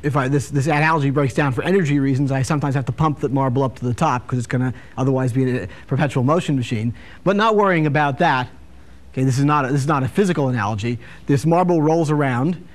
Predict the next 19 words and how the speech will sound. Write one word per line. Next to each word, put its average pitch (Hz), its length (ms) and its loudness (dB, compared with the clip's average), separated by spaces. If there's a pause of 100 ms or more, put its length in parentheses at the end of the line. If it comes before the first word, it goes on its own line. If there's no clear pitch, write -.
(140)
and 131 100 -4
every 170 200 2
time 175 200 0
it 151 40 2
rolls 156 260 2
around 151 260 0
certain 139 260 0
bumpers, 156 540 0 (160)
like 113 220 -4
in 127 80 -2
a 123 120 -2
pinball 165 380 2
machine, 117 440 -4 (380)
it 139 100 0
pushes 147 280 2
one 139 140 2
of 135 80 2
these 131 160 2
buttons. 117 440 -4